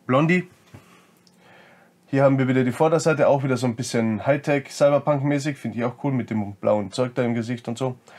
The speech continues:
Ähm, auch wieder top bedruckt, auch die Füße eben, auch mit Goldlack teilweise, sieht man das? Ich habe keine Ahnung, ob ihr das jetzt seht, aber das auf den Füßen zum Beispiel so Gold. Hinten auch,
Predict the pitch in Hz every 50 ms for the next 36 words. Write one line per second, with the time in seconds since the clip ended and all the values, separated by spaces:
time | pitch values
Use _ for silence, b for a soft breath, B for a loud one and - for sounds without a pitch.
0 | B B B B B B B B - 127 127 127 127 123 123 123 123 123 120 120
1 | 120 123 123 - - 120 131 117 123 127 117 110 - - 147 131 - - 131 120
2 | 135 175 180 - - - - _ _ _ _ _ _ _ - - 107 104 - 107
3 | - - 156 170 147 156 139 139 147 143 147 139 135 _ _ B B B B B
4 | B B B B 120 117 117 117 143 131 107 - - 104 - _ _ - 135 135
5 | 143 160 165 - - - 127 131 147 170 - - - - 156 160 160 160 165 156
6 | 185 185 175 143 - - 135 143 151 151 156 170 165 - - _ _ _ _ _
7 | _ _ _ - _ - 120 110 110 107 113 120 120 113 104 110 113 110 113 113
8 | - 110 104 - - 127 131 127 127 _ _ _ _ _ _ b b b b b
9 | b b _ - - 104 107 107 117 117 117 - 127 110 - 123 110 - 131 131
10 | 123 131 113 107 - 113 107 - - - 107 - 110 98 123 123 131 135 - B
11 | B B B B B B B B B - 165 170 - - 139 - 110 151 175 175
12 | 165 - -